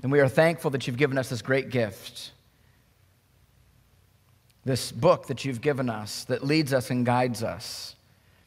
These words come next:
And it's not just good advice, it's not just wise sayings, but your word is your power in print.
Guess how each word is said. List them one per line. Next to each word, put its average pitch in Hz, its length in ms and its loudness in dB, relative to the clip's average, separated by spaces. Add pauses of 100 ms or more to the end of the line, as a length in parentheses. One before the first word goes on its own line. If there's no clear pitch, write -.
(440)
And 160 100 2
it's 151 100 -2
not 170 180 6
just 135 340 0
good 139 140 0
advice, 113 540 -2
it's 127 140 -8
not 131 200 0
just - 580 -2 (280)
wise 127 380 4
sayings, 120 680 -4 (1700)
but 151 120 4
your 170 160 6
word 139 480 6
is 127 480 -2 (320)
your 135 140 2
power 120 600 -2 (640)
in 143 220 0
print. - 580 -6